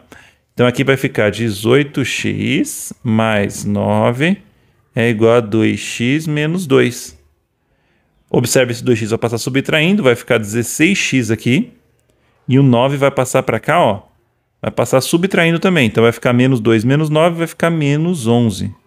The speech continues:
Então x vai ficar igual a menos onze sobre dezesseis.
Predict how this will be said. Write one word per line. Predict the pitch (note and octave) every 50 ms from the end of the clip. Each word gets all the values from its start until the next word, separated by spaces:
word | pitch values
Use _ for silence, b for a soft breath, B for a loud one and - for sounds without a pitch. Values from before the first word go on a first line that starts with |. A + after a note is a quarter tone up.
| _ _ _ _ _ _ _ _ _ _ _ _ _ _ _ _ _ -
Então | A#2 A2+ - C#3 D3 D#3+ E3+
x | - - - E3 F3 F#3 E3+
vai | E3+ D#3+
ficar | D#3 - D3 - D3 C#3
igual | C3+ A#2+ A#2 B2 C3+ D#3 F3 G3+ - _ _
a | - D3+ C#3+
menos | C#3 B2 A#2 A2+ A2 A2+ B2 C#3 D3 C#3 A#2 A2
onze | A2 A2 A2+ A#2 A#2 B2+ C#3
sobre | C3+ - - B2 A2+ A2+ A2 A2+ B2 C3+
dezesseis. | C3+ - A#2+ A#2 G#2+ A#2+ C#3+ D3 - - C3+ C3+ D3 D#3+ - - - -